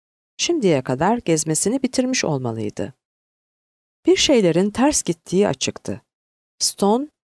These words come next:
önce batıya gitmeye karar verdi. Artık buradaki protestoculardan biri değildi. Ama Lafayette'i bütün tehlikelerden korunması gereken,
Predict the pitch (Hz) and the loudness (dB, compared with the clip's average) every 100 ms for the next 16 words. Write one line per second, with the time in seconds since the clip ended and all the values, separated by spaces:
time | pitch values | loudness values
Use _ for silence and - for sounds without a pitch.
0 | _ 254 240 277 277 214 - 208 147 - | _ -2 0 0 0 0 2 2 0 -6
1 | 127 120 - 120 110 110 107 - - - | -4 -4 -4 -2 -2 -2 -6 -6 -10 -18
2 | _ _ _ _ _ _ _ 214 220 294 | _ _ _ _ _ _ _ -2 0 -2
3 | - - 262 233 175 - 165 170 170 185 | -4 -2 0 2 2 -2 -2 -2 2 0
4 | - 156 147 139 135 139 139 170 247 262 | 0 -4 -2 -2 -2 -4 -2 0 0 0
5 | 151 107 98 78 - _ _ _ - 151 | -2 -4 -8 -10 -10 _ _ _ -6 -2
6 | 220 - _ _ _ 185 202 208 175 - | -2 -4 _ _ _ -2 2 4 4 0
7 | 247 190 - 302 - 180 170 - 165 156 | -2 -2 0 0 2 2 0 0 0 0
8 | 151 160 160 165 165 165 - 180 139 127 | 0 -2 0 0 0 0 -2 0 -2 -2
9 | - - | -2 -4